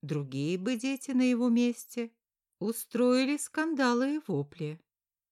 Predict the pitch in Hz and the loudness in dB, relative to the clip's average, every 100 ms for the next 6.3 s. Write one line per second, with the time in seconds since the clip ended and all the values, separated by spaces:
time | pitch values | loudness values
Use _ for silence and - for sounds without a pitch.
0 | _ 143 143 151 151 151 143 196 214 - | _ -4 -4 -2 -2 -4 -4 -6 -6 -6
1 | 131 139 - 147 143 _ _ _ _ _ | -8 -10 -14 -16 -18 _ _ _ _ _
2 | _ _ _ _ - 247 240 285 254 302 | _ _ _ _ -2 -2 -2 -6 -2 -4
3 | - 349 - 170 - 165 165 - 170 175 | -4 -6 -6 -6 -4 -4 -4 -6 -2 0
4 | 151 - - 156 - - 151 139 147 147 | -2 -6 -8 -8 -6 -4 -2 -2 -4 -6
5 | 131 139 135 123 117 127 135 196 247 - | -6 -6 -6 -6 -8 -8 -6 -4 -6 -8
6 | 277 - | -10 -12